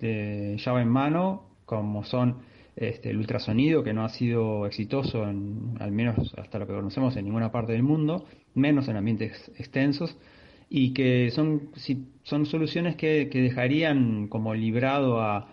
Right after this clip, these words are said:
a, a los que provocan el problema, los causantes del problema, liberados a,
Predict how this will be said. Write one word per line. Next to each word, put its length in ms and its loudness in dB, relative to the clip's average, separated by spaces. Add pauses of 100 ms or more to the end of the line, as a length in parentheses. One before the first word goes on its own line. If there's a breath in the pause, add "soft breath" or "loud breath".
(360 loud breath)
a, 520 0 (440)
a 80 -6
los 100 0
que 80 0
provocan 400 0
el 100 2
problema, 520 0
los 100 0
causantes 480 -2
del 80 -2
problema, 480 2
liberados 460 2
a, 180 -2